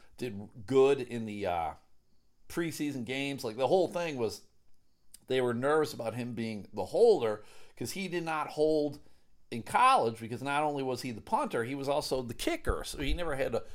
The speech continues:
you can't hold for yourself. How weird would that be if you did? <laughs> That, I would love to see that happen.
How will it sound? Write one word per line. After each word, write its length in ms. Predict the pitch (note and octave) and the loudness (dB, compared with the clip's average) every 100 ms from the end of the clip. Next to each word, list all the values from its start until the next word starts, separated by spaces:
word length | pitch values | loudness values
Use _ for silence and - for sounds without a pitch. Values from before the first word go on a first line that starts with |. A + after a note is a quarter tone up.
| - - | -12 -10
you 100 | A#2 | -6
can't 280 | G#3+ F#3+ | -6 -6
hold 460 | G#2+ A#2+ F3 F3+ B2+ | -4 4 6 6 2
for 120 | C3+ | -8
yourself. 600 | A2+ F#2+ - F3 E3 C3 | -8 -10 -6 -2 0 0
How 160 | D3 D#3+ | -2 -2
weird 320 | D3+ D#3 B2 | -2 -6 -6
would 160 | A2 A2 | -6 -4
that 220 | D3 A2 | -6 -6
be 160 | F2 | -12
if 120 | D#2+ F2+ | -14 -16
you 60 | |
did? 380 | F2 B2+ A#2 - - - | -10 -6 -6 -10 -20 -20
<laughs> 80 | - - - - - - - - | -20 -20 -20 -20 -20 -20 -20 -8
That, 180 | A#2+ B2+ | -4 -2
I 80 | |
would 180 | A#2+ G#2 | -4 -2
love 180 | A2 C3+ | -2 -4
to 40 | F#2+ | -6
see 200 | - F#2+ | -10 -4
that 260 | A2+ A#2+ | -4 -4
happen. 340 | E2+ C#2+ D#2 | -8 -12 -14